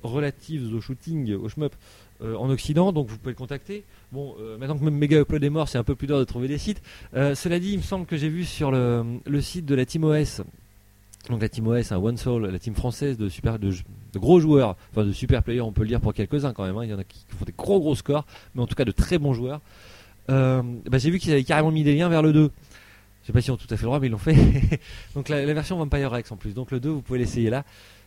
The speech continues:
Et pour le trois, bah, vous verrez. Dans tous les cas, pour une dizaine d'euros, ça vaut, ça vaut le coup si vous avez un P C correct et vous jouez un peu sur P C. Euh, les deux et trois, vous pourrez vraiment vous faire une, une idée, euh, précise.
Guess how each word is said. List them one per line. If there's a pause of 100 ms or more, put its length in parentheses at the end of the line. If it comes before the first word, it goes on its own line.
Et
pour
le
trois,
bah,
vous
verrez. (200)
Dans
tous
les
cas,
pour
une
dizaine
d'euros,
ça
vaut,
ça
vaut
le
coup
si
vous
avez
un
P
C
correct
et
vous
jouez
un
peu
sur
P
C. (500)
Euh,
les
deux
et
trois,
vous
pourrez
vraiment
vous
faire
une,
une
idée,
euh,
précise.